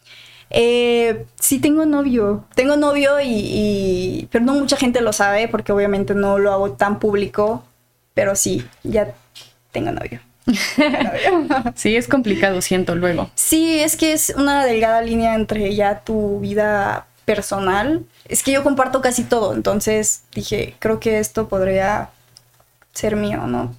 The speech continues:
Speaker 2: Sí.
Speaker 1: Y lo hemos platicado y creo que hasta el momento ha sido como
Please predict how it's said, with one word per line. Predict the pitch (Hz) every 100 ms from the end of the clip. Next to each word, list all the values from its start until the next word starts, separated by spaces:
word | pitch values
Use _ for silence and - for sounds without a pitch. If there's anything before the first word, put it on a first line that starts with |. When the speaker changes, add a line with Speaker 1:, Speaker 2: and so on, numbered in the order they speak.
| _ _
Speaker 2:
Sí. | - - 220 208 190
Speaker 1:
Y | 214
lo | 208 208
hemos | 208 220
platicado | 214 196 196 202 208
y | 214
creo | 196 208
que | - -
hasta | - 196 196
el |
momento | 196 202 202 208 254 320 - _ _ -
ha | - 208
sido | - 208 202
como | 208 202 190 185